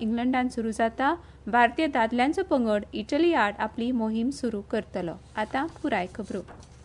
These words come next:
भारत तटस्थ नासून शांतते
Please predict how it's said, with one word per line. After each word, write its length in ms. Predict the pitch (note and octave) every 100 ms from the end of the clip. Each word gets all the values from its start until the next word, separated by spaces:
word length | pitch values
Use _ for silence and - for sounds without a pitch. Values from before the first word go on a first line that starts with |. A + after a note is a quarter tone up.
| - - - - - - - - - - - - - - -
भारत 400 | G3+ B3 A#3+ F#4 -
तटस्थ 380 | C4+ C4 C#4 -
नासून 480 | C4+ B3 B3+ C#4+ D#4+ G4+ - - -
शांतते 460 | C#4+ A#3+ B3 C#4